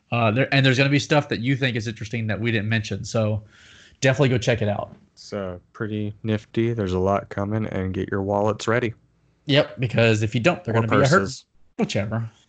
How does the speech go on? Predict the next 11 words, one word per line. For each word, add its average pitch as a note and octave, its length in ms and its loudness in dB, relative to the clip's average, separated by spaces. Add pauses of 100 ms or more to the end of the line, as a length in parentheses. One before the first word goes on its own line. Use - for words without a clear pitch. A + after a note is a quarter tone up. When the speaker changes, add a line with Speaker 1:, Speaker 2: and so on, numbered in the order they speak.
(100)
Speaker 2:
Whatever G#2+ 380 -8
you F2 80 -4
have. E2 220 -6 (560)
Speaker 1:
Your A#2 180 4
checkbook, A#2+ 720 -4 (320)
if A2 200 -6
you A2 40 -4
Speaker 2:
Your G#2+ 80 0
money G#2 220 2
Speaker 1:
please. G2 40 -4
Speaker 2:
dollars. G2+ 480 0